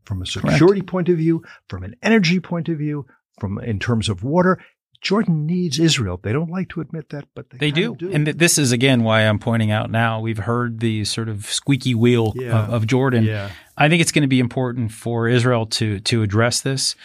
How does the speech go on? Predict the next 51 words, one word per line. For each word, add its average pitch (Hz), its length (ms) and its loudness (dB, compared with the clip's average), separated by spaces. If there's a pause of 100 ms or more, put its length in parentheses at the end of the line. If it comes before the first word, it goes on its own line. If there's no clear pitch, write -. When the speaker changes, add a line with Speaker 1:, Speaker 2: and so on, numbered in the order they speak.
(240)
Speaker 2:
Um, 113 460 2
Speaker 1:
And 110 80 0
maybe 214 220 -2
the 214 100 -2
U 196 140 2
S 165 100 -2
too. 156 120 0
Speaker 2:
yeah. 139 40 0
Speaker 1:
Maybe 135 220 -2
they 160 120 -2
need 160 220 -4
more 123 560 4
development 135 540 -2
aid, 131 200 0
if 117 220 -12
that 131 240 -2
will 143 160 2
help. 139 340 -2
I 110 120 -8
mean, 107 200 0
what, 117 260 -2
fifty 143 280 0
billion 139 360 2
goes 131 260 0
to 139 140 -4
the 127 320 -4
Palestinians? 143 840 -2 (600)
How 117 100 -4
much 160 340 -2
do, 170 140 2
do, 151 160 -4
does 143 420 -6
Jordan 147 340 0
need 147 260 -2
to 135 120 -6
survive 117 460 -2
and 113 160 -6
Speaker 2:
Right. 120 140 6
Speaker 1:
thrive? 110 160 -4
I 101 120 -14
don't 120 100 -6
Speaker 2:
Right. 139 180 4
Speaker 1:
know. 90 40 -10
Speaker 2:
Should, - 280 -4
shouldn't 147 280 2
they 123 120 4
get 123 180 2
something 123 400 -4
for 113 140 -8
having 117 340 -2
helped 120 320 -2